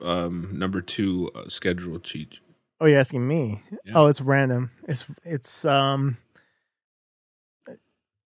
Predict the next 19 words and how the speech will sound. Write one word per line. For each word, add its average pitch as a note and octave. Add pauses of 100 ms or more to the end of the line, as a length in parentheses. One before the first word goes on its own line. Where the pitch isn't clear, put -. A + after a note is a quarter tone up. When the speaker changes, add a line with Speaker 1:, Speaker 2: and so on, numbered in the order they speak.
(260)
Speaker 1:
It's D#3+
Speaker 2:
could E3+
Speaker 1:
not, B2+
Speaker 2:
be D3
Speaker 1:
it's D3
not, -
it's C3+
not C#3+
Speaker 2:
one, C#3+
Speaker 1:
good. A#2
Speaker 2:
at, C3+ (320)
at C#3
least D#3+
once D3+
a D3+
day, D3 (840)
sometimes C3
Speaker 1:
<clears throat> F3
Speaker 2:
twice, C#3+